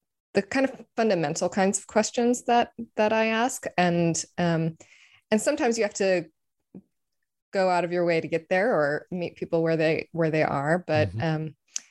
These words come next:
Speaker 1: yeah, I think it's, it's really saying, what is it that you, what's sort of your core belief or your core narrative? And then how is that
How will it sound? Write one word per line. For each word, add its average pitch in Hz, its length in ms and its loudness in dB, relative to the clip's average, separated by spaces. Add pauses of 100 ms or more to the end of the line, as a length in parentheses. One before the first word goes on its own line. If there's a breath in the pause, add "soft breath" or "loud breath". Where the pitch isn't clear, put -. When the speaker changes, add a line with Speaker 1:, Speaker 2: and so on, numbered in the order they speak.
(360 loud breath)
Speaker 1:
yeah, - 180 0
I - 120 2
think 262 200 0
it's, - 320 -2 (240)
it's - 400 0 (140)
really 240 420 0
saying, 170 640 0 (800)
what 208 220 2
is 269 180 -4
it 226 220 -2
that - 160 0
you, 180 420 0 (120)
what's - 280 -2
sort 285 140 2
of 233 40 -4
your 190 100 2
core 196 300 -2
belief 165 460 0
or 160 60 -2
your 151 100 0
core 170 260 -2
narrative? 151 640 0 (120)
And 175 180 0
then 175 300 0 (100)
how 202 460 0
is 185 160 0
that 165 400 0